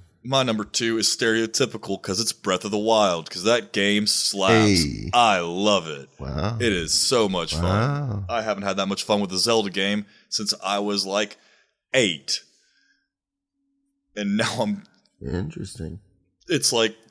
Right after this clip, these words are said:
Speaker 1: twenty years later, and I'm having as much fun with a new Zelda game. It does the
Speaker 2: Hmm.
Speaker 1: exploration, the crafting. Once again, hate crafting, love it in this game 'cause it's just cooking. Um, I,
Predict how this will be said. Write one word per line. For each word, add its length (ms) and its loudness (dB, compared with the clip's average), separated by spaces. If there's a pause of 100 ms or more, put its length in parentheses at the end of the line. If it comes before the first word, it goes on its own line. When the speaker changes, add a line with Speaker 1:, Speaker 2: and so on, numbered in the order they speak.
Speaker 1:
twenty 320 0
years 420 4
later, 360 6
and 220 0
I'm 120 0
having 380 0
as 240 0
much 220 0
fun 540 2
with 160 -4
a 100 0
new 160 0
Zelda 320 0
game. 380 -8 (160)
It 360 -8
does 360 -2
the 120 -10
Speaker 2:
Hmm. 60 -2
Speaker 1:
exploration, 920 0
the 100 -10
crafting. 760 -2
Once 180 -8
again, 380 -2 (120)
hate 200 -2
crafting, 640 -2
love 300 -4
it 80 -6
in 140 -10
this 180 -4
game 300 -4 (540)
'cause 200 -2
it's 160 -2
just 460 0
cooking. 540 -6 (640)
Um, 600 -2 (1600)
I, 240 2